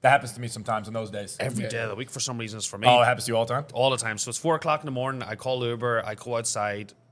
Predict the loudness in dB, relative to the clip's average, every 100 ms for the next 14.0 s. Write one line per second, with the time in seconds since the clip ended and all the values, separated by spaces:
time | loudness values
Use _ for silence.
0 | -6 0 2 2 0 -4 -2 2 2 0
1 | -2 -8 -8 -4 -4 -2 -4 -4 -8 -16
2 | -8 -6 -6 -10 _ _ _ _ _ -12
3 | -12 -6 -2 -2 -6 _ -12 -2 0 0
4 | -6 -10 -10 -8 -8 -8 -10 -12 -12 -8
5 | -10 -10 -16 -20 -14 -6 -6 -6 -6 -4
6 | -4 -6 -12 -10 -8 -8 -6 -8 -8 -12
7 | -10 -10 -12 -12 -12 -10 -10 -10 -12 -18
8 | _ _ 0 2 0 -4 -4 -2 -4 -6
9 | -4 -2 -2 -4 -8 -4 -4 -4 -8 -4
10 | -4 -2 -6 -6 -4 -2 0 0 -2 -8
11 | _ -6 -4 -4 -2 -4 -4 -6 -2 -2
12 | -2 -4 -4 -2 -4 -6 _ _ -2 0
13 | 0 0 0 -2 -2 -2 -2 -4 -6 -2